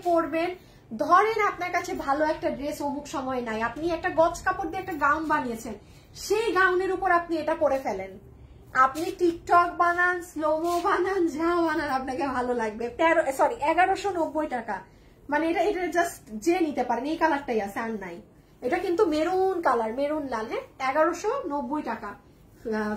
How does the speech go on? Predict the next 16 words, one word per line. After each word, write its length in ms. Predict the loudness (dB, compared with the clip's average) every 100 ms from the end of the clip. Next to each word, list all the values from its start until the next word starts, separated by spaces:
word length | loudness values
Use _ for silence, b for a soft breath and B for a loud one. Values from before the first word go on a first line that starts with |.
| 2
fixed 320 | 2 0 -12 -20 -12
একদম। 340 | -8 -6 -6 -6
সব 400 | 2 6 6 4
যা 260 | 2 2
যে 180 | 0 -4
বলেছি, 440 | 0 4 4 2
এগুলো 260 | -2 2 0
সব 240 | 2 -2 2
যা 200 | 2 4
দাম 220 | 2 2
আমি 180 | 0 -2 -4
দিয়ে 180 | -4 -2
দিয়েছি, 320 | 0 -2 -2
এগুলাই 340 | -4 -2 0 0
একদম 480 | -2 -6 -8 -10 -6
price, 260 | -6 -6